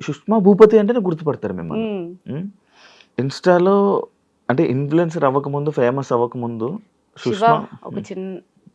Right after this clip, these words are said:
Speaker 2: వన్ మినిటా? ఎప్పుడు నువ్వే అడుగుతావా క్వశ్చన్స్?
Speaker 1: మ్మ్.
Speaker 2: ఏ,
Speaker 1: ఓ.
Speaker 2: నేను అడగొద్దా? మేము అడగొద్దా? మాకు లేదా ఛాన్స్?
Speaker 1: ఇది, ఇది.
Speaker 2: <laughs>
Speaker 1: ఆ, ఏ,
Speaker 2: ఆ?
Speaker 1: అడుగు, ఛాన్స్ ఇచ్చాడు.
Speaker 2: సరే, first of all,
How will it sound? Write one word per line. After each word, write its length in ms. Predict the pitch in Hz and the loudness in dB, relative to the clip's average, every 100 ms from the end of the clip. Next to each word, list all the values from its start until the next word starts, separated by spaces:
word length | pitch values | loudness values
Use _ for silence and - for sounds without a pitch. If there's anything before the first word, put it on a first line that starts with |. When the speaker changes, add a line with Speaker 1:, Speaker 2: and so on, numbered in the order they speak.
| _ | _
Speaker 2:
వన్ 140 | 185 185 | -6 -4
మినిటా? 380 | 180 160 202 269 - _ _ | -6 -6 -10 -10 -18 _ _
ఎప్పుడు 280 | - - 294 | -14 -4 -2
నువ్వే 220 | 269 254 | 0 0
అడుగుతావా 340 | 269 214 180 170 | 0 0 -4 -6
క్వశ్చన్స్? 640 | 170 165 190 160 202 294 320 _ _ | -8 -6 -8 -4 -6 -6 -10 _ _
Speaker 1:
మ్మ్. 200 | 113 104 98 - _ | -10 -10 -10 -16 _
Speaker 2:
ఏ, 100 | 196 | -4
Speaker 1:
ఓ. 20 | |
Speaker 2:
నేను 240 | 254 240 220 | -2 -2 0
అడగొద్దా? 520 | 202 220 165 185 302 - - - | 0 -2 0 0 0 -6 -12 -2
మేము 220 | 240 247 | 0 2
అడగొద్దా? 300 | 240 226 190 | 2 2 0
మాకు 260 | 202 214 | -2 -2
లేదా 220 | 220 214 190 | -2 0 0
ఛాన్స్? 340 | 214 220 254 339 - - - | -2 -4 -2 -4 -6 -20 -12
Speaker 1:
ఇది, 200 | 113 107 | -10 -6
ఇది. 340 | 101 107 104 104 | -8 -4 -6 -4
Speaker 2:
<laughs> 920 | - - - - 302 370 - 170 - | -8 -12 -14 0 2 2 2 0 4
Speaker 1:
ఆ, 40 | |
ఏ, 320 | 120 101 95 - 190 | 2 2 -4 0 4
Speaker 2:
ఆ? 160 | 120 120 | 4 4
Speaker 1:
అడుగు, 240 | - 113 107 87 | 4 4 4 2
ఛాన్స్ 240 | 101 110 107 | 0 2 -2
ఇచ్చాడు. 320 | 95 95 92 | -2 -2 0
Speaker 2:
సరే, 280 | 196 175 - _ _ | -2 -4 -8 _ _
first 200 | - - | -2 0
of 80 | 220 | -4
all, 160 | 190 | -2